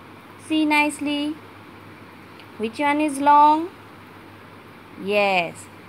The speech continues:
it is the long. So, tick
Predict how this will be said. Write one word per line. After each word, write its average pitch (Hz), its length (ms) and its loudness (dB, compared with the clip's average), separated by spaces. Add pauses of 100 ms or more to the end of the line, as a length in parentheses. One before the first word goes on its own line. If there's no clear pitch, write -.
(140)
it 196 180 -18
is 208 180 -14
the 320 360 0 (440)
long. 233 680 2 (480)
So, 269 380 -2 (840)
tick 330 200 -4